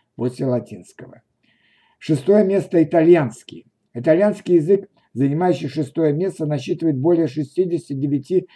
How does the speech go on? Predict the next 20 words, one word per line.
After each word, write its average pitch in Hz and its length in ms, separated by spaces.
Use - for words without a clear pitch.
миллионов 160 460
носителей, 143 640
а 131 140
три 196 180
процента 175 560
жителей 151 360
Европы 170 380
владеют 147 460
им 151 100
как 151 200
вторым 135 360
языком. 120 440
Итальянский 175 640
является 175 480
официальным 165 580
языком 147 540
Италии, 143 640
Ватикана, 139 680
Швейцарии, 139 640
Сан-Марино, 156 800